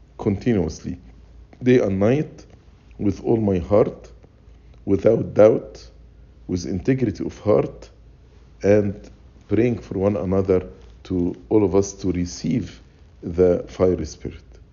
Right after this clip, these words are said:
Then what are the blessings of the fire spirit? He mentioned five things. Number one,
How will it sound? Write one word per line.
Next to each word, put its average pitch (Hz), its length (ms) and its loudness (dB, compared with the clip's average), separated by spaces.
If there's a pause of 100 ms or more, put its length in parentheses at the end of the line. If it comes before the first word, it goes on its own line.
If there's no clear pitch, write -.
(480)
Then 113 160 2
what 123 200 2
are 135 160 4
the 113 140 2
blessings 101 540 -4
of 85 200 -8
the 90 80 -6
fire 87 300 -2
spirit? 131 460 -2
He 92 80 -6
mentioned 101 340 -6
five - 200 -6 (120)
things. 65 320 -12 (560)
Number 101 280 -2
one, 117 280 0